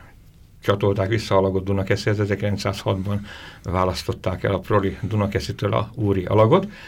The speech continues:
majd ezerkilencszázötvenben, ö, visszacsatolták, aztán kilencvenkettő-háromban felerősödtek a hangok, hogy megint szét kéne válni,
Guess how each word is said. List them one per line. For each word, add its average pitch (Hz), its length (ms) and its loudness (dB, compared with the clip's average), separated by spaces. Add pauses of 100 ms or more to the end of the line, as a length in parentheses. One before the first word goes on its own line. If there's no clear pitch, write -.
(500)
majd 95 200 -2
ezerkilencszázötvenben, 98 1200 0
ö, 95 220 -2
visszacsatolták, 107 960 2
aztán 101 320 -2
kilencvenkettő-háromban 101 2000 0
felerősödtek 101 760 0
a 110 40 -4
hangok, 107 380 2
hogy 104 100 -4
megint 107 320 4
szét 104 240 2
kéne 98 220 -4
válni, 104 480 4